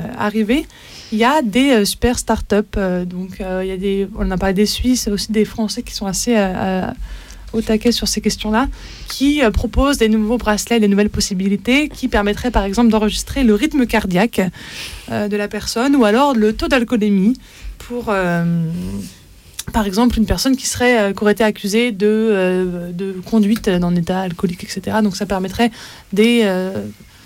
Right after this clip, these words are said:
des autres mesures pour surveiller plus précisément les personnes en fonction de, euh, leur, euh, situation particulière, quoi. Et, euh, je me permets une petite citation quand même du gérant d'une, euh, start-up, je sais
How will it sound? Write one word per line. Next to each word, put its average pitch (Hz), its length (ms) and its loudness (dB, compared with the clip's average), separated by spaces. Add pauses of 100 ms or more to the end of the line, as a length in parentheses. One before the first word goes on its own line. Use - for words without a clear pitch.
(880)
des 214 400 2
autres 294 260 2
mesures 226 720 2
pour 247 360 0
surveiller 214 420 0
plus - 200 -8
précisément 220 760 0
les 208 100 0
personnes 220 460 -2
en 190 100 -4
fonction 226 380 -4
de, 208 160 2
euh, 214 420 2
leur, 202 280 0
euh, 175 420 -2
situation 208 680 -2
particulière, - 580 -6
quoi. - 140 -10 (680)
Et, 220 220 6
euh, 180 220 4
je 175 100 0
me 180 140 0
permets 214 240 0
une 202 60 -2
petite - 180 -8
citation 220 480 0
quand 208 100 0
même 202 200 4
du 180 140 -2
gérant 208 380 2
d'une, 185 340 0
euh, 175 400 -2
start-up, - 380 -4
je 202 80 -6
sais - 160 -10